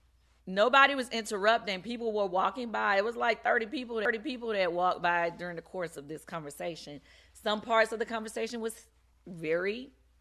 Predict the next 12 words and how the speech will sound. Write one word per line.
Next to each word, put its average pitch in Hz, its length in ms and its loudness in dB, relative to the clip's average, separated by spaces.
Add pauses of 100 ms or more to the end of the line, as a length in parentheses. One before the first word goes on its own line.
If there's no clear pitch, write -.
(280)
aggressive 254 760 0
as 226 180 -6
far 240 220 -2
as 220 120 -4
the 220 80 -4
way 220 140 0
we 226 100 -4
were 226 80 -2
talking 233 360 -6
to 254 140 -12
each 254 140 -10
other. 254 240 -8